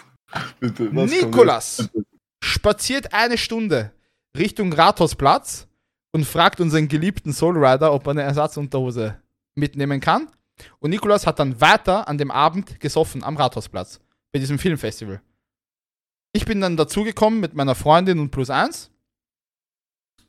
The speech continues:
Speaker 1: Nein.
Speaker 2: Und quasi Nico, der angeschissen war, und Clemens. Mit mir, meiner Freundin und halt Begleitung noch so, ne?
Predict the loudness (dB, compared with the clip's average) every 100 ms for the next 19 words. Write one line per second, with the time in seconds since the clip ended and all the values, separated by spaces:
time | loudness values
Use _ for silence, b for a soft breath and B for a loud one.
0 | _ _ _ _ _ _ -4 0 0 0
1 | 4 4 4 0 -4 -6 -6 0 0 0
2 | -4 -4 -2 -2 -4 -6 -6 -4 -2 -2
3 | -2 _ _ -6 -4 -2 0 0 -2 -4
4 | -16 _ _ _ _ _ _ _ _ _
5 | _ _ _ _ _ _ -4 -2 2 4
6 | 4 2 0 0 2 2 4 2 2 0
7 | 2 2 0 -12 -8 2 4 4 0 -2
8 | -4 -6 -4 0